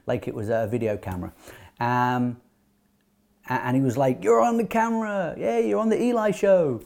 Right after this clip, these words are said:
And I was like, "Okay." He's like, "What's the question?" I said, "What's two plus two?"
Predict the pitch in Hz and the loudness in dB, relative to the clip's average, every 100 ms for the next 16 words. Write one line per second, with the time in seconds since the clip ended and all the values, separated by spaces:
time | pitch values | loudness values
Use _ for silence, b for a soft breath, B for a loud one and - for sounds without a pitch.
0 | b b b 143 139 127 - 180 185 220 | b b b -14 -10 -8 -8 -8 -8 -8
1 | - _ _ _ 208 185 - 202 - 254 | -14 _ _ _ -18 -12 0 2 2 2
2 | 233 220 220 160 95 95 143 131 131 135 | 2 2 4 2 2 -8 -12 -8 -6 -8
3 | - - 143 143 - 139 101 | -8 -8 -4 -4 -4 -4 -4